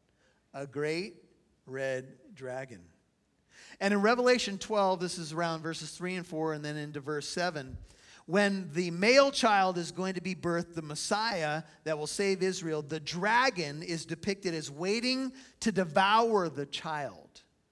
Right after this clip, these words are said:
And God, of course, intervenes and rescues the child. And so maybe, just maybe, we have an indication that Job understands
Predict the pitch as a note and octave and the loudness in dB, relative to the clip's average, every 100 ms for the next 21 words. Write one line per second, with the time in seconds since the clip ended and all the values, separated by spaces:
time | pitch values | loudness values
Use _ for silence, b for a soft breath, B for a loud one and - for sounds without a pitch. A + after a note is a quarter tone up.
0 | _ _ _ _ - D3 C#3+ D#3 D3 C#3+ | _ _ _ _ -14 -12 -6 -2 0 -2
1 | C3+ - D3+ B2+ - - _ - C#3+ C3+ | -6 -8 -8 -6 -10 -14 _ -14 -10 -10
2 | C3 C3+ C3 B2 A#2+ C3 - - A2 - | -10 -12 -14 -16 -14 -12 -14 -16 -20 -18
3 | A#2 - A#2+ A#2 - _ _ _ b b | -14 -12 -14 -16 -20 _ _ _ b b
4 | b b b b b b b _ _ D3 | b b b b b b b _ _ -14
5 | - F3+ E3 D3+ E3 - - C#3+ D3+ F3 | -6 -2 -2 -2 -6 -16 -16 -10 -4 -2
6 | G#3+ B2+ A2 G2+ - - E3 D#3+ C#3 D3 | -2 -4 -12 -14 -20 -10 -8 -6 -8 -8
7 | D3+ D3+ A2+ E2 - _ _ _ _ _ | -8 -10 -14 -16 -20 _ _ _ _ _
8 | _ - D3+ E3+ E3 E3 D#3+ D#3+ F3 F3 | _ -8 -2 -2 -2 -8 -10 -10 -8 -8
9 | - D3+ C#3 C3+ A#2+ D#3 D#3+ E3+ D#3 D#3+ | -8 -8 -8 -8 -8 -2 0 -2 -4 -10
10 | D3 C#3+ - D3+ C#3+ C#3 B2+ B2 | -10 -12 -12 -10 -8 -10 -10 -12